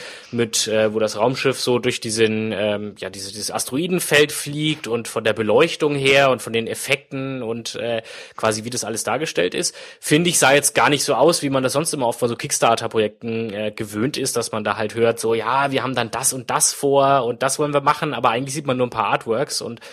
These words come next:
soll sich dann halt vorstellen, für was man da eigentlich zahlt. Ähm, da fand ich, das sah sehr hübsch aus und man hat schon eigentlich einen recht guten Eindruck bekommen, in welche Richtung das spielt, äh, das Spiel gehen soll.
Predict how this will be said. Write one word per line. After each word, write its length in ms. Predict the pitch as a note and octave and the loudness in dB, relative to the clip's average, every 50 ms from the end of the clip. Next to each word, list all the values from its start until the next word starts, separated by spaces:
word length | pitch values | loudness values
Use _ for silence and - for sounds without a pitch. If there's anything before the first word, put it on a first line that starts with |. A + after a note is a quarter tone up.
| - - - - - | -18 -18 -18 -20 -14
soll 260 | - - A#2 A#2+ C#3 D3 | -2 4 4 6 6 4
sich 120 | D3+ C#3 | 2 0
dann 180 | - C3+ B2+ A#2+ | 2 0 2 2
halt 160 | A#2+ A#2 - | 0 0 0
vorstellen, 640 | - - B2+ C#3 D3+ D3+ - - - A2+ G#2 G#2 - | -2 0 2 2 4 2 0 2 2 2 0 0 -2
für 100 | - G2 | -6 -8
was 160 | G#2 - - | -8 -8 -8
man 120 | G#2+ G2+ | -8 -6
da 80 | G2 D#2+ | -6 -6
eigentlich 240 | F2 G2 G2+ - - | -6 -8 -10 -12 -10
zahlt. 420 | - G2+ G2 A2 C#3 C#3 - G#2+ | -8 -6 -4 -4 -4 -6 -6 -6
Ähm, 200 | - B2 B2 B2+ - - - - - - _ - | -6 -6 -6 -8 -14 -20 -20 -20 -20 -20 _ 0
da 120 | A2+ A2 | 0 2
fand 240 | - - A#2 B2+ C#3+ | 2 2 2 2 2
ich, 160 | D#3 - - | -2 -2 0
das 180 | - C3+ - - | 0 2 4 4
sah 160 | A#2+ A2+ A2+ | 4 4 4
sehr 160 | A2 A#2+ A2+ | 4 4 2
hübsch 200 | A#2 A#2 - - | 2 0 -2 0
aus 200 | C3 D3+ E3 - | 0 0 0 0
und 80 | D#3 D3+ | -2 -2
man 80 | C#3 | -2
hat 80 | C#3+ D3 | -2 -2
schon 140 | - D3+ C#3 | -4 -6 -6
eigentlich 240 | - A#2 C#3+ D3 C#3 | -4 -4 -4 -2 -2
einen 80 | D3+ | 0
recht 200 | C3+ C#3+ C#3 - | 0 0 -2 -2
guten 380 | - E3 D#3+ D3+ - E3+ D#3+ D3+ | -2 -4 -2 0 2 2 2 2
Eindruck 360 | - C3+ D3+ D#3+ D#3+ C#3 - | 2 2 2 2 2 2 0
bekommen, 300 | C3+ A2+ - A#2+ G#2+ G#2+ | -2 -2 -2 -2 -2 -2
in 80 | G#2 G2+ | -2 -4
welche 140 | G#2 G2 - | -4 -4 -6
Richtung 220 | G#2 G2 - G#2 | -8 -10 -10 -10
das 120 | G#2 G#2 - | -10 -10 -10
spielt, 520 | - - A2 A2 B2 C3 C3+ C3+ - - - | -10 -10 -8 -6 -6 -6 -6 -8 -12 -12 -10
äh, 240 | A#2+ A#2 A#2 A2 - | -6 -6 -4 -6 -2
das 180 | - A#2+ A2+ G#2+ | 0 0 0 0
Spiel 240 | - - A#2+ B2 A#2 | -2 -4 -6 -6 -2
gehen 220 | - A#2+ B2 C3 | -2 -2 -2 -2
soll. 300 | C3 C3+ C#3 D#3 E3 | 0 0 2 2 0